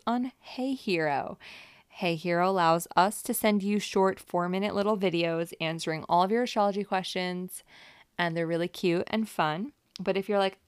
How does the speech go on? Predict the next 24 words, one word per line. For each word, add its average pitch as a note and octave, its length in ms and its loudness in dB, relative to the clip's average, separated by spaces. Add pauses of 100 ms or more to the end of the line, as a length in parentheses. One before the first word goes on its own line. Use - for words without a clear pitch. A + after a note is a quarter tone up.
(180)
"I F3 60 4
actually G3+ 320 -2
wanna D4 180 -2
talk - 360 -8
to - 140 -10
you F#3+ 140 -4
guys, G3+ 540 -4
like, - 160 -14
I E3 80 -6
wanna E3+ 180 -8
have A3 140 -6
a A#3+ 60 -6
conversation G3+ 600 -8
with E3 120 -10
the G3 80 -6
two G3+ 180 -2
of G3 100 -4
you," G#3+ 420 -2 (680)
then F#3+ 460 0
you F#3 160 -6
can A3+ 180 -6
book D#3 200 -2
with E3+ 140 -2
us F3+ 240 0